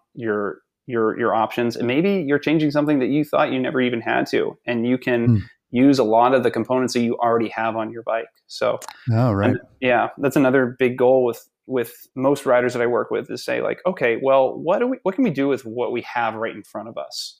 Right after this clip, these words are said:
Speaker 2: Mm-hmm.
Speaker 1: Um, let's see how, how things change without buying a new bar or without
Speaker 2: <laughs>
Speaker 1: buying a new saddle. <laughs> So,
Speaker 2: Yeah, yeah.
Speaker 1: um, yeah, 'cause people can go chasing their tails, buying components, and all of a sudden you're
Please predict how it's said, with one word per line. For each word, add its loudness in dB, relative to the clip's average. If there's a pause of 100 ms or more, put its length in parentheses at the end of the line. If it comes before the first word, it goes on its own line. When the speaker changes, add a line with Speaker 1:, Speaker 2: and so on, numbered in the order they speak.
(120)
Speaker 2:
Mm-hmm. 2
Speaker 1:
Um, 0
let's -2
see 0
how, 2
how 2
things 0
change -4
without 0
buying -4 (240)
a -4
new -2
bar 0 (160)
or 0
without 2
Speaker 2:
<laughs> 4
Speaker 1:
buying 4
a -6
new -6
saddle. -6
<laughs> -20
So, -4
Speaker 2:
Yeah, 4 (280)
yeah. 6
Speaker 1:
um, -2
yeah, 2
'cause 0
people 2
can 4
go 2
chasing -2
their -4
tails, 2
buying -2
components, -6
and -8
all 0
of -4
a -6
sudden 2
you're -4